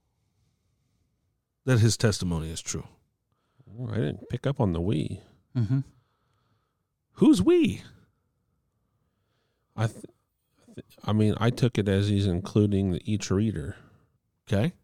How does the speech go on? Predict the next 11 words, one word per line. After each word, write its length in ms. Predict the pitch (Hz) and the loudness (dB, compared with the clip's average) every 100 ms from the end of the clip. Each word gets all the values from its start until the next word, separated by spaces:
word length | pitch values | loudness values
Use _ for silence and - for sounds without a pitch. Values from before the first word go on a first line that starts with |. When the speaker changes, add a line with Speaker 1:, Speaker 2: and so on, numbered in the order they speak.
| _ _ _ _ _ - - | _ _ _ _ _ -20 -8
Speaker 3:
That's 260 | 139 - | -6 -4
very 280 | - 123 120 | 0 2 4
interesting. 680 | 143 190 135 113 - 107 117 | 4 4 2 0 -2 -8 -4
Um, 320 | 117 110 104 - _ _ _ | -2 0 -2 -6 _ _ _
I 140 | 120 | -2
was 140 | 127 127 | 0 2
going 200 | 131 117 | 2 0
to 60 | |
say 160 | 107 120 | 0 -4
the 100 | 110 | -4
disciples. 760 | 101 95 139 190 - 107 - | -6 -6 -4 -4 -6 -8 -10